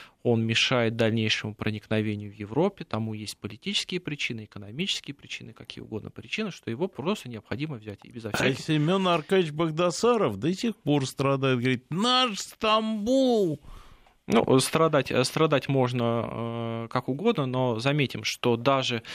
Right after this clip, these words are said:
Speaker 1: когда Османская империя распадалась, и Мустафа Кемаль Ататюрк, основатель, первый президент Турецкой Республики, он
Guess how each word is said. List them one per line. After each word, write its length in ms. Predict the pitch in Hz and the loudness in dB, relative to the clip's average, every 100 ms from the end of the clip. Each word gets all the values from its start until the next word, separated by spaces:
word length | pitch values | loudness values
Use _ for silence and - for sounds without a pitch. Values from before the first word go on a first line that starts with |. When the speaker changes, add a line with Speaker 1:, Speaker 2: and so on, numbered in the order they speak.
| - - - | -14 -14 -2
Speaker 1:
когда 380 | 113 120 120 | -2 2 4
Османская 520 | 113 - 117 113 - 110 | 4 2 2 0 -2 -4
империя 420 | 110 120 110 107 | 0 2 2 -2
распадалась, 800 | 110 - 104 131 208 170 - 107 | -4 -2 0 4 4 2 0 -2
и 40 | |
Мустафа 420 | 110 - 113 117 | -6 -4 -2 -2
Кемаль 300 | - 113 107 | -4 -6 -6
Ататюрк, 460 | 104 - - 113 - | -6 -8 -8 -10 -8
основатель, 600 | - 110 117 127 120 107 | -6 0 4 2 0 -8
первый 280 | - 113 110 | -2 -2 -2
президент 380 | 110 110 113 - | -4 -2 -2 0
Турецкой 320 | 113 107 110 | -2 0 -4
Республики, 540 | 104 - 123 110 - | -8 -2 -2 -2 -4
он 200 | 107 104 | -6 -6